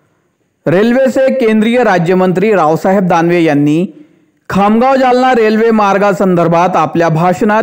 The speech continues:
केलेल्या वक्तव्यानंतर तात्काळ बुलढाण्याचे खासदार प्रतापराव जाधव यांनी आज एकोणावीस ऑक्टोबरला बुलढाणा येथील विश्रामगृहात पत्रकार परिषद घेऊन जनतेच्या मनातील संभ्रम दूर करण्याचा प्रयत्न केला.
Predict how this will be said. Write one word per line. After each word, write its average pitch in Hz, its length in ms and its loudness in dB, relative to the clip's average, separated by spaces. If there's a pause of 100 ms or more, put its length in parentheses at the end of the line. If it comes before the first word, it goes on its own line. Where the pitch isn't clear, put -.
(140)
केलेल्या 190 360 0
वक्तव्यानंतर 160 1000 0 (680)
तात्काळ 226 460 0
बुलढाण्याचे 233 760 0
खासदार 175 540 0 (540)
प्रतापराव 247 520 0
जाधव 220 440 0
यांनी 196 360 0
आज 196 340 0
एकोणावीस 196 640 -2
ऑक्टोबरला 165 760 0 (540)
बुलढाणा 214 440 2
येथील 262 380 0
विश्रामगृहात 202 800 0
पत्रकार 190 560 -2
परिषद 170 440 -2
घेऊन 170 420 0 (600)
जनतेच्या 220 540 0
मनातील 214 520 0
संभ्रम 202 500 0
दूर 214 240 0
करण्याचा 170 480 0
प्रयत्न 156 460 -2
केला. 139 380 0